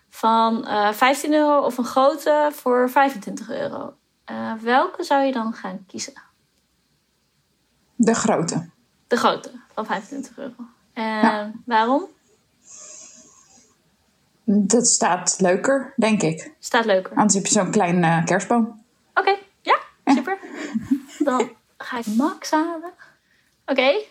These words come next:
Speaker 1: nou, eh, ik heb jullie allebei een vraag gesteld om het afleidingseffect, eh, te laten zien, oftewel het decoy-effect.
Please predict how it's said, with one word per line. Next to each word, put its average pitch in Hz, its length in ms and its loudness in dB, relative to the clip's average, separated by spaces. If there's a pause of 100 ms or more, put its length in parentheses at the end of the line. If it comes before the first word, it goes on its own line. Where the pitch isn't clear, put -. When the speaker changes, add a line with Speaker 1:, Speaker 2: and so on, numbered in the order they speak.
Speaker 1:
nou, 214 300 2 (120)
eh, 240 180 -2
ik 240 80 -2
heb 262 140 0
jullie 247 200 2
allebei 247 400 2
een 220 80 -4
vraag 220 680 -2
gesteld 247 680 -2 (100)
om 240 280 4
het 220 200 -2
afleidingseffect, 202 1300 -2 (100)
eh, 190 300 -4
te 190 180 -6
laten 190 300 0
zien, 226 260 -2
oftewel 190 400 0
het 190 140 0
decoy-effect. 269 880 0